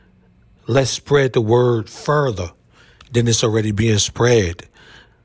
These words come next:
Let's get that post to a hundred thousand shares, one million shares.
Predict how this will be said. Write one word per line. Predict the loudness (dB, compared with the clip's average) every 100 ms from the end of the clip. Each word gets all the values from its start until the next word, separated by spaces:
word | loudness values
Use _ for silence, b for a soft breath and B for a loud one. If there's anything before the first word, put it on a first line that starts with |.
| -4
Let's | 0 0 -2
get | -2 -2 0
that | -4 -2 -2
post | 2 4 2 -2 -8 B B _ -8
to | -2 0 0 -2 -6 b b b
a | -4
hundred | -4 -2 -2 0 -2 0
thousand | 0 0 -2 -4
shares, | -2 2 2 0 -4 -8 _ -8
one | 0 0 0 0
million | 0 0 0 -2
shares. | -2 -2 -2 -4 -6 -10